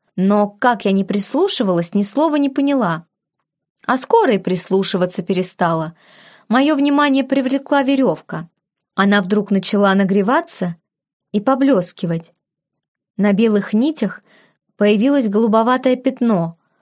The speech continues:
которое всё росло и росло, распространяясь вдоль и окрашивая нити. Ощущения странные, но не болезненные.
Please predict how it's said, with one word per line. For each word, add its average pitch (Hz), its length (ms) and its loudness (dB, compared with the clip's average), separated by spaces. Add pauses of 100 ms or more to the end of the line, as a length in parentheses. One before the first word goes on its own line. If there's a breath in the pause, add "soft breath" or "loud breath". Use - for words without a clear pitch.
(220)
которое 202 460 2
всё 196 260 0
росло 190 580 2
и 226 60 4
росло, 208 720 0 (560 soft breath)
распространяясь 202 1120 0
вдоль 226 420 2
и - 20 4
окрашивая 214 720 0
нити. 185 560 -2 (800)
Ощущения 214 1120 0 (580)
странные, 165 960 -4 (800)
но 190 160 0
не 196 120 2
болезненные. 175 800 -2